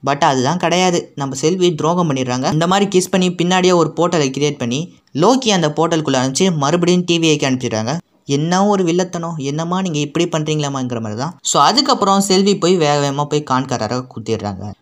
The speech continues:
நம்ம கான்கரர் லைஃபுக்கு ஒரு தடவை கூட கெஞ்சல, "கொல்றனா கொன்னுட்டு போமா" அப்படிங்கிற மாதிரி சொல்றாரு. அதுக்கப்புறம், "உன்னை திருப்பிட்டு பார்க்கறா" அப்படின்னு சொல்லிட்டுறாரு. So, இப்போ புரியுதா எதுக்கு ஃபர்ஸ்ட் அந்த டைலாக்கை சொல்லியிருப்பாரு, "நீ ஏம்மா இப்படி சொல்ற, எனக்கு சாவே கிடையாதுன்னு."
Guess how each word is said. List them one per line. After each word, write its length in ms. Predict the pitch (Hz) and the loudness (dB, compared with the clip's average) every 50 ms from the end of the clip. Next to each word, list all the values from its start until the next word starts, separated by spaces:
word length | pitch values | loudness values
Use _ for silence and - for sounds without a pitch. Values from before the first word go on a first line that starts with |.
| _ _ | _ _
நம்ம 220 | - 139 135 139 | -4 0 0 0
கான்கரர் 520 | 135 139 160 175 202 196 196 185 185 190 170 | 2 2 2 2 4 4 4 2 2 2 2
லைஃபுக்கு 520 | 151 139 147 156 - 180 156 147 131 127 | 2 0 0 0 0 -2 0 2 2 2
ஒரு 160 | 135 143 160 | 2 2 2
தடவை 240 | 165 175 175 175 170 | 2 2 2 0 0
கூட 160 | 165 156 156 | 0 0 -2
கெஞ்சல, 440 | 143 127 135 127 117 117 120 139 170 190 - _ _ _ _ _ - 151 | -2 0 -2 -2 0 0 0 -2 -2 -4 -6 _ _ _ _ _ -2 0
"கொல்றனா 320 | 151 160 170 190 190 202 196 | 2 2 2 2 2 0 0
கொன்னுட்டு 300 | 175 175 175 175 175 160 151 | 0 0 0 0 -2 -2 -2
போமா" 300 | 151 151 156 160 151 135 | 0 0 2 2 0 0
அப்படிங்கிற 300 | 131 139 135 131 131 127 | -2 -4 -6 -4 -4 -2
மாதிரி 160 | 127 123 123 - | -2 -4 -4 -4
சொல்றாரு. 360 | 123 113 113 113 123 151 185 - _ _ | -6 -4 -4 -4 -4 -4 -6 -10 _ _
அதுக்கப்புறம், 520 | - 165 208 254 254 220 - 180 180 180 | 0 2 2 4 4 2 2 2 4 4
"உன்னை 160 | 175 165 151 143 | 4 2 2 -2
திருப்பிட்டு 460 | - - 226 233 262 254 233 185 180 | 0 0 2 4 4 4 2 0 2
பார்க்கறா" 420 | 156 160 151 147 156 147 135 127 | 2 2 2 2 2 0 0 0
அப்படின்னு 220 | 127 135 147 143 139 | -2 -2 -2 -2 -2
சொல்லிட்டுறாரு. 520 | - 135 123 120 110 110 110 104 101 113 - _ _ _ _ | -2 -2 -2 -2 -4 -6 -8 -10 -10 -12 -14 _ _ _ _
So, 180 | - - 151 | -4 0 2
இப்போ 300 | 147 156 170 170 220 226 190 | 2 2 2 2 2 2 4
புரியுதா 360 | 208 208 214 202 208 196 160 | 4 4 4 4 4 2 4
எதுக்கு 420 | 156 175 196 233 254 254 220 226 226 | 2 2 2 2 0 2 0 0 2
ஃபர்ஸ்ட் 320 | - 165 - - - - | 2 0 -2 -2 0 0
அந்த 280 | 175 156 151 160 156 151 | 0 0 0 0 0 0
டைலாக்கை 360 | 151 151 156 156 156 156 156 - | 2 2 2 2 0 0 -2 -2
சொல்லியிருப்பாரு, 420 | 151 139 135 135 - 135 127 127 | 0 -2 -2 -2 -2 -2 -2 0
"நீ 180 | 127 139 151 170 | -2 -2 -2 0
ஏம்மா 260 | 180 185 185 185 180 | 0 0 2 2 0
இப்படி 240 | 180 175 175 156 151 156 | 0 -2 -4 -4 -2 0
சொல்ற, 480 | 156 156 151 160 156 151 139 120 113 117 117 | 0 0 2 2 2 2 2 0 -2 -4 -4
எனக்கு 320 | 120 131 127 127 127 123 - | -4 -4 -2 -2 -2 -2 0
சாவே 280 | 135 131 135 139 139 131 | 0 0 0 0 -2 -2
கிடையாதுன்னு." 440 | 131 123 123 120 117 117 117 104 | -4 -2 -2 -2 -2 -2 -4 -6